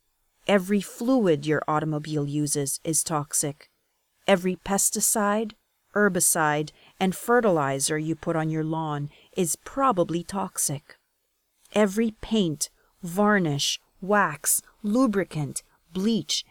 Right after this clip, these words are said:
and detergent will send you to the hospital if even a small amount is ingested. Why do we keep them around? If you are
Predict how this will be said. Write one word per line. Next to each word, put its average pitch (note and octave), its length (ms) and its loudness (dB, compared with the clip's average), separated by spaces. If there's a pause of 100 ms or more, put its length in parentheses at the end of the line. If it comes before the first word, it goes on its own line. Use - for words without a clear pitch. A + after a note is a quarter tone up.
(120)
and F3+ 180 2
detergent E3 800 -2 (300)
will E3+ 160 4
send G#3 440 6
you G#3 140 2
to A#3 140 0
the A3+ 100 0
hospital E3+ 720 -4 (300)
if - 320 -2
even A3+ 340 2
a C4+ 60 -2
small A#3+ 400 2
amount D#3+ 480 0 (180)
is E3+ 180 0
ingested. F3 840 -2 (1200)
Why C4+ 300 4
do G3+ 160 -2
we F3+ 100 0
keep - 300 -8
them G3+ 180 -2
around? G#3 600 -2 (1700)
If C#4 260 -2
you C#4 200 4
are C#4 200 2